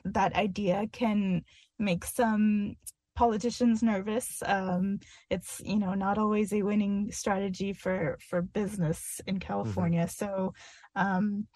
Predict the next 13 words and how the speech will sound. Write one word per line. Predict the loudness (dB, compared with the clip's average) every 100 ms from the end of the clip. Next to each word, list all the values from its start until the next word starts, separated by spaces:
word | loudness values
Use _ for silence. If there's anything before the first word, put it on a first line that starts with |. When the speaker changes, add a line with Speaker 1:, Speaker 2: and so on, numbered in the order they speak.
| _ 0
Speaker 1:
but | 4 4 2
I | 0 0 0
have | 0 2
not | 2 0
heard | -2 -2
of | -2 0 -2 -4 -8
specific, | -12 -8 -6 -4 -6 -6 -12 _ -12 -12 -8
um, | -6 -4 -2 -2 -4 -8 _ _ _ _ _ _ _ -4
you | -2
know, | -2 -4 0
actions | 0 -2 -6 -6
taken. | -6 -6 -4 -4 -6 _ _ _ -2
Speaker 2:
Yeah. | 0 0